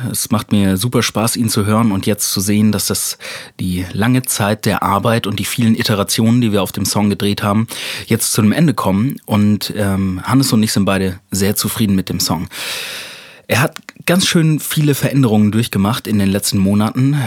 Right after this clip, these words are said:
Ähm, wenn ihr mal reinhören wollt, ich spiele in zwei, äh, älteren Äthermonolog-Folgen alte Versionen von dem Song an. Und zwar sind das die Folgen sechzehn und neunzehn. Die verlinke ich beide nochmal in der Beschreibung. Also falls ihr anhören wollt, von wo der Song gekommen ist und in welchem Zustand er sich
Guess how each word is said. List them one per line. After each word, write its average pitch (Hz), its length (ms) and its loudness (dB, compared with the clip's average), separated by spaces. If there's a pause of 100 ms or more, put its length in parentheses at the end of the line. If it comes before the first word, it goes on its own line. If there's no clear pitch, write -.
(140)
Ähm, 104 340 2
wenn 127 140 4
ihr 120 80 4
mal 107 180 2
reinhören 107 640 2
wollt, 104 300 -4 (680)
ich - 220 -4
spiele 143 440 0
in 107 140 -2
zwei, 127 580 0
äh, 104 240 0
älteren 135 340 0
Äthermonolog-Folgen 101 1300 0
alte 117 280 -2
Versionen 98 340 -2
von - 140 -4
dem 95 100 -2
Song 95 240 -2
an. 98 140 -2
Und 98 80 -4
zwar 113 160 0
sind 123 180 2
das 127 100 -2
die - 120 -4
Folgen 107 260 0
sechzehn 151 480 -2 (420)
und 113 200 2
neunzehn. 92 520 0 (460)
Die 101 100 0
verlinke 113 340 0
ich - 100 -6
beide 113 240 2
nochmal 123 400 0
in 113 140 -2
der 101 100 0
Beschreibung. 131 580 0
Also 110 180 0
falls - 280 -2
ihr 104 320 -2
anhören 110 400 2
wollt, 110 200 0
von 92 220 0
wo 104 80 0
der 101 140 0
Song 107 160 -2
gekommen 117 380 -2
ist 160 120 -4
und 113 80 0
in 98 80 -2
welchem 107 260 -2
Zustand 135 480 -2
er 107 120 -2
sich 110 260 -6